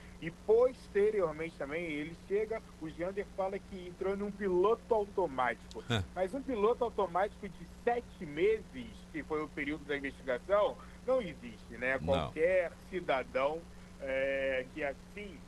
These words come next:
Speaker 1: até assim, ah, não, aconteceu uma situação, fico em choque, mas sete meses em choque não existe.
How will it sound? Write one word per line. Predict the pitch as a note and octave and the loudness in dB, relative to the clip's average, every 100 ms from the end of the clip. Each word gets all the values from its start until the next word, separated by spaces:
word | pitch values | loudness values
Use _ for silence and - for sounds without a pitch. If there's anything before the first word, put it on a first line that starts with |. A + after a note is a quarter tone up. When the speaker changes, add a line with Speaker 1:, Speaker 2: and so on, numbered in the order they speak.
| - | -8
Speaker 1:
até | B2+ B2+ C#3+ D3 | -4 -4 -4 -4
assim, | D3+ C#3+ C3+ | -6 -6 -2
ah, | C#3 A2+ A#2+ | -2 -4 -8
não, | C#3+ C#3 | -8 -2
aconteceu | C#3 E3+ D#3+ D3+ G3 G#3 | -2 0 -4 -4 -2 0
uma | F#3+ | 0
situação, | - F3+ D3+ - G3 G#3 G#3+ - - - | -2 -2 -2 4 4 4 0 -14 -16 -8
fico | G3+ G3 | -6 -6
em | G#3 G3 | -8 -2
choque, | F3 C3+ B2 C3 | 4 4 2 -4
mas | C#3+ C#3+ - - | -8 -10 -12 -2
sete | A3+ A#3+ - F#3 | 0 0 -4 -6
meses | D#3 F3 F3 C3 | 0 0 -2 -8
em | B2+ - | -12 0
choque | D#3+ F3 F#3 | 4 4 2
não | F3 F#3+ | -2 -4
existe. | D#3+ - D3+ - - | -6 -12 -14 -14 -14